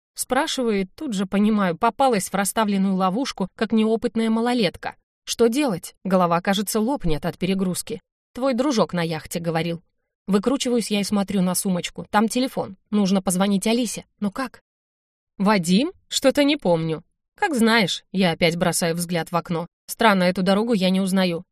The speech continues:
Ты куда меня везешь?» «В бунгало. Нам нужно поговорить». Адреналин мгновенно бьет в голову. Чувствую, как кровь стучит в висках. «Нет!» — кричу отчаянно, словно сейчас решается моя судьба. «Открой дверь немедленно!»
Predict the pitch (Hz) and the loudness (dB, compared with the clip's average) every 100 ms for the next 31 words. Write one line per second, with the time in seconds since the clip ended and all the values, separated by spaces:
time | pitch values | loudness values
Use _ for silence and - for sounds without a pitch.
0 | _ 208 196 208 202 208 202 202 220 196 | _ -2 0 0 2 2 2 2 2 0
1 | - - _ _ 185 190 247 254 269 170 | -6 -12 _ _ -2 0 2 4 4 4
2 | 156 - 208 196 202 185 196 202 220 247 | 0 -6 -2 2 2 2 0 0 0 2
3 | 233 170 - _ _ _ - 196 185 196 | 0 -2 -10 _ _ _ -2 2 4 4
4 | 175 196 226 190 170 160 160 196 196 160 | 2 2 2 0 -2 -4 -2 0 0 -2
5 | 160 165 165 180 170 160 - _ - - | -4 -4 -4 -2 -2 -4 -8 _ -8 -4
6 | 302 - 214 - - - 240 - - - | -2 0 -2 -2 -4 0 0 0 -8 -8
7 | 185 170 180 - 185 - _ - 180 196 | -8 -4 -6 -4 -8 -10 _ -4 4 6
8 | 277 320 208 - _ - 196 185 220 190 | 6 2 0 -6 _ -6 -6 -2 -2 -2
9 | - 226 226 196 - 202 196 - 190 240 | -2 0 2 0 -2 -4 -4 -4 -2 -2
10 | 233 - 277 254 247 196 196 190 175 214 | -4 -4 -2 2 0 0 -2 0 -2 -2
11 | 196 190 170 _ - 208 - 277 277 247 | -2 -4 -8 _ -4 -4 -2 0 2 4
12 | 302 196 202 277 233 170 160 170 | 2 4 2 2 2 0 -2 -8